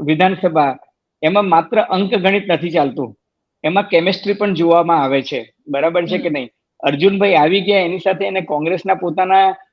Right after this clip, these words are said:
Speaker 1: સંખ્યાબંધ સાથીદારો જે છે એને કોંગ્રેસ મુક્ત પોરબંદર જિલ્લો બનાવી દીધો છે. પણ ભાજપમાંથી જ આંતરિક, અ, અસંતોષ એવો આવે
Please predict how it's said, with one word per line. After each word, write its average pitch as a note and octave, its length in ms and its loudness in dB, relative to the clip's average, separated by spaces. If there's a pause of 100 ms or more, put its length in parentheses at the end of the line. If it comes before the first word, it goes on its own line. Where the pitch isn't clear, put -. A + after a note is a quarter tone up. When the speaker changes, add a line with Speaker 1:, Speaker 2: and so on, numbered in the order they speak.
(280)
Speaker 1:
સંખ્યાબંધ F#3 560 2
સાથીદારો F3+ 560 4
જે F#3 160 2
છે F#3+ 180 -2
એને F3 400 0
કોંગ્રેસ E3+ 500 -4
મુક્ત F#3 300 -6
પોરબંદર F3 560 0
જિલ્લો E3+ 280 0
બનાવી E3 280 2
દીધો C#3 260 2
છે. B2+ 220 -6 (580)
પણ F#3+ 180 2
ભાજપમાંથી G3 800 2
જ A3 100 -4 (100)
આંતરિક, F3+ 680 -2
અ, F#3 240 6
અસંતોષ F#3 540 -2
એવો G3 140 2
આવે F3+ 400 4